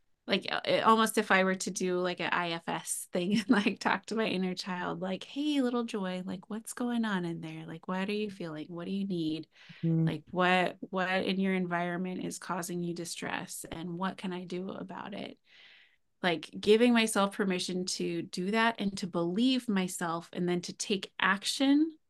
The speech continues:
Speaker 2: Mm.
Speaker 1: to create the life in which all the parts of me that are finally having a chance to talk will thrive, that has been a great joy because it affects everything. Like,
Speaker 2: Mm.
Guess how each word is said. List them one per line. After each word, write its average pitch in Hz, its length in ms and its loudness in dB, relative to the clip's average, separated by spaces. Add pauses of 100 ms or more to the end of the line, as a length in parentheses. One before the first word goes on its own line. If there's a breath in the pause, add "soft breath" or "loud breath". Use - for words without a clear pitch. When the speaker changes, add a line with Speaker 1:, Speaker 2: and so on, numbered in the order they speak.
(300)
Speaker 2:
Mm. 160 400 4
Speaker 1:
to 202 220 4
create 196 840 0 (180)
the 196 140 2
life 175 560 -2
in 180 240 -2
which - 460 -4 (100)
all 180 240 2
the 208 120 -2
parts 233 400 -2
of 247 160 0
me 254 380 4
that 220 160 2
are 208 160 0
finally 214 580 0
having 208 300 -2
a 208 40 -6
chance 208 340 -4
to 202 80 -4
talk 214 400 -2
will 220 140 -2
thrive, 233 640 -2 (180)
that 196 560 4 (380)
has 196 280 -2
been 170 440 0
a 170 60 -4
great 170 760 -4 (300)
joy 165 300 -4
because 180 500 -4 (320)
it 180 140 -4
affects 190 320 -4
everything. 170 680 -6 (640)
Like, 170 180 6
Speaker 2:
Mm. 165 140 0